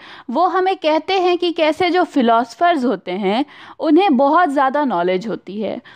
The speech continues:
और वो अपनी नॉलेज को समेटते हैं उनकी लिखी किसी बुक में। आप उस बुक को पढ़िएगा तो आपको उस फिलोसोफर की सारी जो इंटेलिजेंस है वो मिल जाएगी, सारा ज्ञान मिल जाएगा।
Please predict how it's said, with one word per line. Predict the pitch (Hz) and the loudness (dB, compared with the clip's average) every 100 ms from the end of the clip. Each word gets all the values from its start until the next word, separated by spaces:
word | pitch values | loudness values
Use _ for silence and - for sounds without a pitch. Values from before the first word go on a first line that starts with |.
| - | -4
और | 269 302 | 0 0
वो | 285 381 | 2 2
अपनी | 403 349 330 370 | 2 0 0 0
नॉलेज | 330 247 254 302 370 - | 2 4 4 2 0 -2
को | 277 302 | -2 -2
समेटते | - 262 247 302 339 - 381 370 | 0 0 4 4 2 -2 0 4
हैं | 302 285 - | 4 2 0
उनकी | 269 269 320 339 | 2 2 4 4
लिखी | 262 240 330 | 4 4 2
किसी | 320 247 - 294 | 2 0 4 4
बुक | 196 190 - | 4 0 0
में। | 175 73 247 _ _ - 247 | -4 -4 -8 _ _ -8 -2
आप | 311 349 | -2 -2
उस | 330 254 | -8 -6
बुक | 330 330 | -6 -4
को | 392 | -4
पढ़िएगा | 392 339 320 339 320 330 | -2 0 0 0 2 2
तो | 330 320 | 2 0
आपको | - 269 269 339 330 | 2 0 0 -2 2
उस | 294 339 - _ _ - | 2 0 -4 _ _ -8
फिलोसोफर | 226 240 277 - 359 359 | -2 0 -2 -2 -2 -2
की | 262 220 294 - _ - | -4 -2 -4 -6 _ -8
सारी | - 277 294 359 | -2 0 0 -4
जो | 320 349 | -4 -2
इंटेलिजेंस | 320 254 247 254 247 262 330 370 330 | -2 0 0 2 2 2 2 0 2
है | 247 | 2
वो | 247 | 2
मिल | 240 196 190 | 2 4 4
जाएगी, | 165 160 170 | 2 0 -4
सारा | 226 254 254 311 | -4 -2 0 -2
ज्ञान | 240 240 277 294 | -2 -2 0 0
मिल | 220 170 | 0 -4
जाएगा। | 170 175 170 170 - | -2 -2 -2 -2 -4